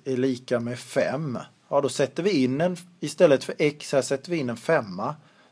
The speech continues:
Så vi får fem upphöjt till två minus fem. Och fem upphöjt till två är ju fem gånger fem,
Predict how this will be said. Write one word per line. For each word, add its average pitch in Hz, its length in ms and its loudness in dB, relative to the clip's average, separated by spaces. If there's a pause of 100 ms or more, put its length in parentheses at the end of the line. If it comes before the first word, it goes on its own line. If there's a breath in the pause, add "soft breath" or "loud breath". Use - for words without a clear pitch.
Så - 120 -10
vi 131 120 2
får 127 180 -2
fem 165 340 2
upphöjt 175 260 -4
till 156 120 -6
två 147 460 2
minus 170 460 -4
fem. 90 320 -2 (800 soft breath)
Och 117 100 -8
fem 135 280 6
upphöjt 147 240 -4
till - 120 -10
två 139 220 4
är 131 60 8
ju 131 220 6
fem 127 380 0
gånger 123 240 0
fem, 208 440 2